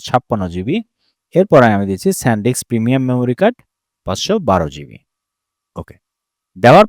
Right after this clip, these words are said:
পরে আমরা চাইলে এখানে ইউনিট প্রাইস, সেল প্রাইস এগুলোকে চেঞ্জ করতে পারবো। আমি কোয়ান্টিটি দিচ্ছি এটি, আহ, পনেরো পিস, এটি দশ পিস, এটি পাঁচ পিস।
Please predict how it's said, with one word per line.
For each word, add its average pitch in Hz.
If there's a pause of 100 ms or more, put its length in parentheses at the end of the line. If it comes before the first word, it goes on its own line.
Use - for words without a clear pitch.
পরে 123 (120)
আমরা 110
চাইলে 110
এখানে 110 (100)
ইউনিট 107
প্রাইস, 107 (380)
সেল 107
প্রাইস 107
এগুলোকে 95
চেঞ্জ 117 (100)
করতে 110
পারবো। 120
আমি 123
কোয়ান্টিটি 101
দিচ্ছি 95 (140)
এটি, 87 (600)
আহ, 156 (160)
পনেরো 101
পিস, 110 (400)
এটি 90 (140)
দশ 87 (120)
পিস, 160 (200)
এটি 85 (260)
পাঁচ 151 (120)
পিস। -